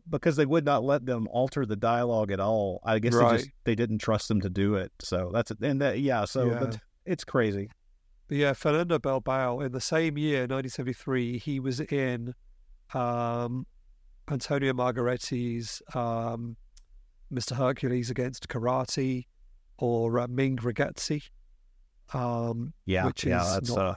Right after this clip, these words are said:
Speaker 2: not very good. But
Speaker 1: it's
Speaker 2: then,
Speaker 1: a,
Speaker 2: but it
Speaker 1: it's an absolutely terrible film. It's in
Speaker 2: Yeah.
Speaker 1: the category of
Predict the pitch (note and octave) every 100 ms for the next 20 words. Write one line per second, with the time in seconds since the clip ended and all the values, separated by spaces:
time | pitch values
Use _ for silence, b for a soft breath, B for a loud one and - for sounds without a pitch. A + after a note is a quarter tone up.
0 | - - B2+ B2+ - A2+ A2+ A#2+ A#2 -
1 | _ _ D3+ E3+ F3 B2+ D3+ D#3+ D#3 D#3+
2 | C#3 D3 C3+ - C#3 C3 A2 - A#2 G#2+
3 | G#2 - G2 G#2 G#2 D3 B2 - B2+ A2+
4 | B2 A#2 A#2 G2